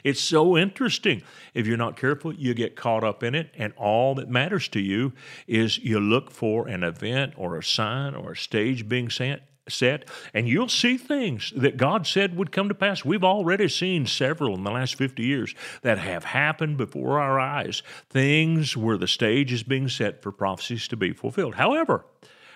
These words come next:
I also have a mission, and let me show you what Jesus taught us that we're to do. This is found in the Gospel of Luke, and it's a parable Jesus gave,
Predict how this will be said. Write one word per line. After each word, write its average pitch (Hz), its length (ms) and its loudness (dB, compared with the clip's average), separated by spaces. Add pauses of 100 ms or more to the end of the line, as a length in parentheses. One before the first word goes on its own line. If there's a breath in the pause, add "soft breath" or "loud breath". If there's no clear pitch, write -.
(300 loud breath)
I 107 120 2
also 131 500 0
have 90 400 -4
a - 80 -6
mission, 160 460 -2 (120)
and 120 160 -2
let 139 100 2
me 233 140 -2
show 202 420 0
you 95 480 -2
what 123 180 -2
Jesus 110 480 -4
taught 87 340 -6
us 104 280 -4
that 143 140 -4
we're 98 320 -4 (100)
to 151 80 -10
do. 190 300 -2 (420 loud breath)
This 95 240 -8
is 120 140 -8
found 120 400 -4
in 107 80 -6
the 98 60 -6
Gospel 107 520 -2
of 147 80 -6
Luke, 117 300 -2
and 139 80 -2
it's 156 120 -6
a - 40 -14
parable 123 400 -2
Jesus 110 420 -4
gave, 104 380 -2